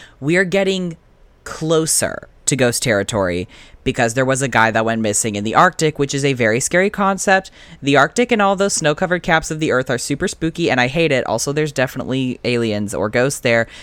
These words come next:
because no way in hell is Antarctica completely deserted except for the fucking U S sanctioned scientists. No fucking way. They've got ghosts in Antarctica. However, that's not what we're talking about. We're talking about the H M S Resolute.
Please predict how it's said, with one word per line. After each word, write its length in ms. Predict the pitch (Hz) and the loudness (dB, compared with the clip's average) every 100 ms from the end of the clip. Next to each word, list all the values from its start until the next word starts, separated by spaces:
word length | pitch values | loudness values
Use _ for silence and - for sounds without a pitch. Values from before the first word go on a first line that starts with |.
| - | -6
because 240 | 131 131 | -2 0
no 140 | 113 110 | 0 2
way 140 | 131 | 2
in 60 | 160 | 2
hell 200 | 175 170 | 2 0
is 100 | 156 | 0
Antarctica 420 | 147 143 139 143 | 0 2 0 -2
completely 380 | 131 123 113 123 | -6 -4 -2 -2
deserted 460 | 160 170 165 160 151 | 0 2 2 2 0
except 400 | 123 - 110 - | -2 0 -2 0
for 320 | 127 120 117 | 0 0 0
the 560 | 107 123 127 120 113 - | -6 -2 2 2 0 -2
fucking 540 | 131 127 117 110 87 | -4 -2 -2 -4 -2
U 160 | 117 117 | 0 2
S 120 | 117 | 0
sanctioned 480 | - 117 110 117 110 | 0 -2 -4 -6 -2
scientists. 480 | 104 92 101 80 - - - - | -2 -2 -4 -6 -8 -14 -4 4
No 140 | 160 | 4
fucking 300 | 220 226 247 | 6 4 6
way. 320 | 233 226 226 - | 6 6 2 2
They've 160 | 160 170 | 4 6
got 180 | 180 | 4
ghosts 240 | 170 160 165 | 4 2 0
in 120 | 147 | -2
Antarctica. 560 | 120 139 120 101 78 - - - | 2 2 2 0 -4 -6 -14 -2
However, 320 | 160 127 78 | 0 2 -2
that's 180 | 92 - | -4 -4
not 100 | 107 | -2
what 80 | 101 | -2
we're 100 | 117 | 0
talking 340 | 156 135 98 | 0 -2 -4
about. 180 | 67 - | -10 -10
We're 100 | 73 | -10
talking 260 | 98 98 | -8 -6
about 100 | 95 | -6
the 100 | 98 | -6
H 200 | 73 - | -8 -8
M 60 | 104 | -8
S 140 | 101 | -8
Resolute. 460 | 95 98 101 71 | -6 -6 -6 -8